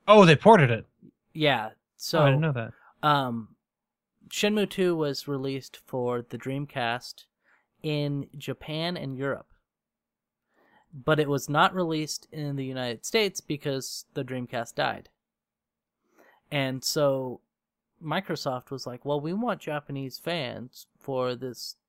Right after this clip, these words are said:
Speaker 2: Xbox console thing that we have." And so they ported, um, Shenmue two over to the Xbox. And I believe it has backwards capa-, capability. So, so you can play it on the Xbox three sixty.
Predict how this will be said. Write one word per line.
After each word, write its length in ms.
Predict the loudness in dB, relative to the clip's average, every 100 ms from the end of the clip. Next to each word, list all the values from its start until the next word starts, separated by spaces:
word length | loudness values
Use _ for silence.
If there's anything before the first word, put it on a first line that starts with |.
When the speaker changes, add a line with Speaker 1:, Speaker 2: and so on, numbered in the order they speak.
| _ _
Speaker 2:
Xbox 560 | -12 -10 -8 -10 -10 -12
console 500 | -10 -10 -10 -14 -12
thing 260 | -12 -12 -12
that 120 | -14
we 140 | -14
have." 320 | -12 -12 -12 -18 _ _ _ _ _ _ _ -8
And 240 | -6 -4
so 240 | -2 -2
they 180 | -2 -4
ported, 640 | -6 -6 -4 -2 -4 -6 -10 _ _ -14
um, 420 | -12 -10 -12 -18 _ _ -16
Shenmue 480 | -6 -4 -2 -6 -10
two 440 | -8 -6 -6 -8
over 320 | -10 -10 -10 -12
to 220 | -12 -14 -12
the 140 | -16
Xbox. 640 | -18 -20 -20 -20 -18 -18 -16 -12
And 100 | -10
I 60 |
believe 640 | -6 -6 -6 -6 -4 -4 -4
it 60 |
has 180 | -6 -4
backwards 400 | -4 -6 -8 -12
capa-, 360 | -16 -10 -10 -12 _ _ _ _ -10
capability. 680 | -10 -8 -12 -14 -14 -20 _ _ _ _ _ _ _ _ _ _ _
So, 480 | -8 -6 -4 -6 -10
so 100 | -8
you 140 | -6 -6
can 120 | -6
play 160 | -6 -6
it 40 |
on 140 | -6
the 80 | -6
Xbox 380 | -10 -10 -12 -12
three 140 | -14
sixty. 440 | -16 -16 -18 -20